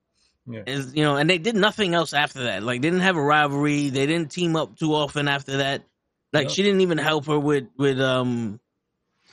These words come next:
Speaker 2: with this girl, um, Sonya Deville.
Speaker 1: And,
Speaker 2: You know,
Speaker 1: uh, yeah,
Speaker 2: it
Speaker 1: yeah, yeah.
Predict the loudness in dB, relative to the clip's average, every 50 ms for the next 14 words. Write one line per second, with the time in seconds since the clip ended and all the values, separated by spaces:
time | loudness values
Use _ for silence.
0 | _ _ _ _ _ -4 -4 -4 -2 -2 -4 -4 -2 0 0 2 2 2 2 0
1 | -2 -4 -8 -14 _ _ -4 -2 0 2 2 0 0 -2 -2 -4 -4 -6 -8 -4
2 | -2 -2 0 0 0 0 0 -2 -2 0 0 0 2 0 0 -2 -6 _ _ _
3 | _ _ _ -4 0 2 4 6 6 4 4 4 2 2 2 2 2 2 2 0
4 | 0 0 -4